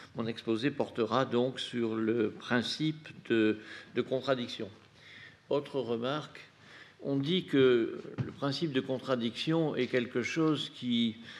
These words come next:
suscite, euh, le découragement et, et l'obscurité. C'est généralement ce que disent les commentateurs. Je, je n'y ai pas échappé. C'est-à-dire que, euh, finalement, je, je suis capable de vous dire un certain nombre de choses sur la manière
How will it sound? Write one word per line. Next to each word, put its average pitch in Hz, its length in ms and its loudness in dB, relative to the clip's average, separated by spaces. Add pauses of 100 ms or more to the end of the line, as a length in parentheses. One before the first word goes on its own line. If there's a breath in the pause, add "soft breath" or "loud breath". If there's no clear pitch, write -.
(220 loud breath)
suscite, 151 880 -2
euh, 120 260 8
le 120 160 2
découragement 131 960 0
et, 123 60 6
et 123 240 4
l'obscurité. 117 720 0
C'est 113 180 -6
généralement 110 420 -2
ce 110 80 -10
que 117 80 -6
disent 104 360 -6
les 101 80 -4
commentateurs. 110 560 0 (200 loud breath)
Je, 139 140 2 (100)
je 120 120 -4
n'y 139 140 0
ai 135 60 6
pas 147 180 4
échappé. 107 380 0 (360 loud breath)
C'est-à-dire 110 520 -2
que, 127 160 4 (340 loud breath)
euh, 113 100 0
finalement, 147 680 2 (180)
je, 117 60 -8
je 107 100 -8
suis 117 200 -8
capable 123 340 2
de 117 80 -2
vous 113 120 -2
dire 120 200 2
un 110 80 2
certain 165 320 0
nombre 135 220 0
de 113 100 -6
choses 113 300 0
sur 131 280 -2
la 113 120 -2
manière 151 520 4